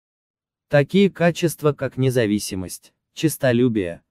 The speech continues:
предприимчивость позволяют надеяться на успех.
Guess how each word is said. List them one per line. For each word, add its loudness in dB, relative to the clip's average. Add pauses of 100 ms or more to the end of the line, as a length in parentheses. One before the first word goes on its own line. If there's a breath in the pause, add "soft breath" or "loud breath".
(240)
предприимчивость -2
позволяют -4
надеяться -4
на -6
успех. -14